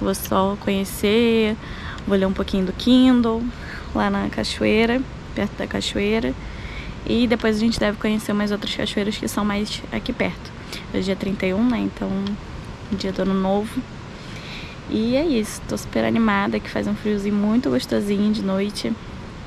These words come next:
Uma delícia. E tô adorando. E aí coloquei blusinha e hoje eu tô indo, ó, de calça. Calça e tênis,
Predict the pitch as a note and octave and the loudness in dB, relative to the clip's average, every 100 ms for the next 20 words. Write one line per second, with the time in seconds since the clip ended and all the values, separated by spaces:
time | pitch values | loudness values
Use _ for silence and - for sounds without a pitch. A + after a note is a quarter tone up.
0 | - - - - G3 G#3 G3+ F#3+ - G#3 | -12 -10 -10 -2 0 2 2 0 -2 -4
1 | - - - - - - - - - - | -6 -14 -14 -12 -12 -10 -10 -10 -12 -12
2 | - - - G#3 G#3+ A3 A3+ - A3+ A#3+ | -12 -12 -4 0 2 2 0 0 0 2
3 | D4 G3 F#3+ - - - - - - - | 4 2 2 -4 -14 -14 -14 -14 -14 -12
4 | - - - - - - - - - - | -12 -10 -12 -12 -10 -10 -12 -12 -12 -12
5 | - - - - - - - - F#3+ - | -10 -10 -10 -10 -10 -10 -6 -2 -2 0
6 | F#3+ F#3+ - F#3+ G3+ G3 G3 G3+ G3+ G3 | -2 0 -2 0 0 -2 0 -2 0 2
7 | G#3 A#3+ C#4 D4 - G#3 G3+ G#3+ G#3+ A3 | 4 4 4 2 2 4 6 4 4 4
8 | G#3+ A#3 A#3+ F#3+ F#3+ - - G3+ F#3+ - | 6 6 6 4 0 -2 0 2 0 -4
9 | - - - - - - - - - - | -10 -12 -14 -14 -12 -12 -12 -12 -12 -4
10 | - G3 - A3+ F#3+ F#3 G3 G#3 - | 0 0 0 0 0 2 0 -2 -6